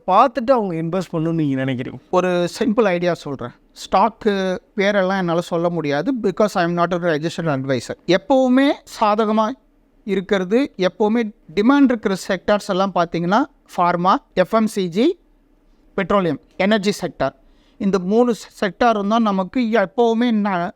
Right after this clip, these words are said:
Speaker 2: அஹ், சாதகமா இருக்கும். அதாவது, இந்த செக்டார்ஸுக்கெல்லாம் எப்பவுமே, அஹ், டிமாண்ட் அதிகம். So, ஒவ்வொரு செக்டாரையும் எடுத்துக்கோங்க.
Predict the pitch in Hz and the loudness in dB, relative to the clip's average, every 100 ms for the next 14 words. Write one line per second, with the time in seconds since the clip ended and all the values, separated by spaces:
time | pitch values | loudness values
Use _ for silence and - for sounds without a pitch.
0 | - 185 175 170 165 165 160 151 - 185 | -8 -4 -2 -2 -2 -2 -4 -4 0 2
1 | 185 175 175 147 - - - 180 180 180 | 2 2 0 -2 -6 -10 0 2 4 2
2 | 226 294 - _ - 202 202 190 214 190 | 0 -2 -4 _ -6 -2 0 0 -2 0
3 | 247 214 214 196 220 240 - 190 180 202 | 0 0 -4 -2 0 0 -2 -2 -2 -2
4 | 196 220 208 _ _ 185 180 170 156 190 | -2 -2 -6 _ _ -6 -4 -6 -4 0
5 | 202 233 185 147 135 - _ _ _ _ | 2 2 2 -2 -6 -12 _ _ _ _
6 | _ - - 220 208 208 _ 202 226 269 | _ -6 2 4 2 -2 _ 0 2 2
7 | 277 233 - - 208 - 240 226 226 202 | 2 0 -6 -4 -2 2 2 2 0 0
8 | 190 170 180 151 120 | -2 -4 -4 -4 -4